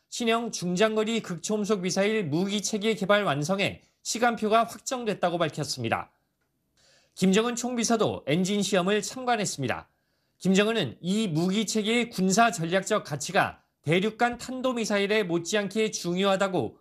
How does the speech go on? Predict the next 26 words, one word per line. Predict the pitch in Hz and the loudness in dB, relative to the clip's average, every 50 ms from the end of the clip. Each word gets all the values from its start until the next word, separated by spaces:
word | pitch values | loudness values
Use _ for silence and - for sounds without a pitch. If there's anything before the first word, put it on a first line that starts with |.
| _ - | _ -2
의미를 | 165 185 185 185 185 185 202 208 196 | 0 2 2 2 2 2 2 2 0
부여했습니다. | - 175 175 170 170 151 - - 131 123 113 101 85 - _ _ _ _ _ _ _ _ _ _ _ _ _ _ _ _ _ | 0 0 0 2 2 2 -2 -4 -4 -2 -2 -2 -4 -4 _ _ _ _ _ _ _ _ _ _ _ _ _ _ _ _ _
북한은 | - 165 190 214 226 254 247 220 | -4 2 4 4 4 4 -2 -2
지난해 | - 190 175 196 214 220 233 226 | -2 0 2 2 2 2 0 0
십일월 | - - 254 208 185 175 196 208 156 104 90 - | 0 -2 -2 -2 0 2 4 4 2 2 -4 -10
신형 | - - - 220 226 233 240 240 | -12 -8 -2 0 2 2 0 0
중거리 | 208 - - 185 185 185 202 220 233 233 233 | -4 -4 -2 -2 2 2 2 2 2 -2 -6
탄도미사일용 | - - 240 240 226 233 220 208 185 202 190 180 175 170 170 196 214 214 214 208 _ _ _ | -6 -8 -8 -4 -2 -2 0 0 0 0 2 2 2 2 2 2 0 0 -2 -8 _ _ _
고체 | _ - 185 175 - - 226 220 | _ 0 0 0 2 0 0 0
엔진 | 220 214 240 254 240 | 0 0 -2 -2 -2
지상 | 208 - 165 151 185 208 214 214 | -2 -2 0 4 4 4 4 4
시험을 | 196 214 214 202 202 196 | 2 2 0 2 2 0
실시했고 | - - 180 147 151 185 185 180 185 - 202 147 101 - - _ _ _ _ - | 0 -2 -4 -2 0 0 0 0 0 0 0 0 0 -2 -8 _ _ _ _ 0
올해 | 160 185 196 226 226 | 2 4 4 4 2
일월 | 202 180 165 202 190 117 90 87 _ _ _ - | 0 -2 0 0 0 0 -2 -6 _ _ _ -6
이 | 175 190 214 214 | -4 0 2 2
엔진에 | 190 185 175 165 196 190 208 220 214 196 | 2 0 -2 -4 -2 -2 0 0 0 -2
극초음속 | - - 170 151 - - 226 226 233 226 - 254 254 247 - | -4 -6 -8 -6 -4 -2 -2 0 0 0 0 0 -2 -2 -6
탄두를 | - - 240 240 233 247 233 233 214 | -8 -6 -6 -4 -2 0 0 0 2
장착한 | 202 190 175 165 190 180 185 - 214 233 226 220 220 _ _ _ | 2 0 0 2 0 0 2 2 0 0 0 -2 -8 _ _ _
탄도미사일을 | - - 269 262 247 254 254 240 233 202 214 208 208 208 220 226 | -6 -4 -2 0 2 0 2 2 0 0 2 2 2 2 2 0
발사한 | 220 170 151 156 151 - 202 185 180 175 | 0 0 -2 -2 0 2 0 0 2 2
바 | 180 | 0
있는데 | 175 170 175 190 185 202 160 - - - _ _ _ _ _ _ - | 0 2 -2 0 2 2 2 0 0 -6 _ _ _ _ _ _ -2
이번 | 175 175 220 233 226 | 2 4 4 2 2
시험은 | 214 - 220 208 214 220 208 139 92 | -2 -2 0 0 0 0 -2 -4 -6